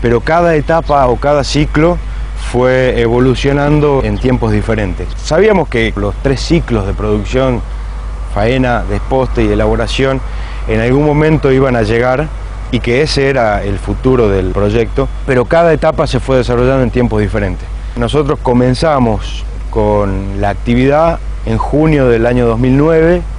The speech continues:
y estuvimos seis meses haciendo solamente faena. De ahí comenzamos con el ciclo dos, con el desposte,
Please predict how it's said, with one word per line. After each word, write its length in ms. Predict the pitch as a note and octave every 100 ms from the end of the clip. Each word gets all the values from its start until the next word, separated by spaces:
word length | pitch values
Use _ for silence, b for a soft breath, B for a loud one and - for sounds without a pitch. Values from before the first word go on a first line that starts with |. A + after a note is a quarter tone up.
| - -
y 120 | A2+
estuvimos 840 | A2+ B2+ B2+ C#3 D3 C#3 A#2+ - - -
seis 300 | - D#3 C#3
meses 360 | D#3+ - C#3
haciendo 420 | A2+ A2 B2 B2
solamente 480 | - C3+ A2+ A2+ A2
faena. 460 | - G#2+ B2 D#3+ E3 - - A2+
De 100 | A2
ahí 140 | C3+
comenzamos 600 | C#3+ C3 A#2+ D3 D3+ B2+
con 140 | A2+ A2
el 80 |
ciclo 320 | - A2 A2+ A2
dos, 160 | B2
con 160 | G#2+ G2
el 100 | G2
desposte, 560 | G2 - D3 - F#3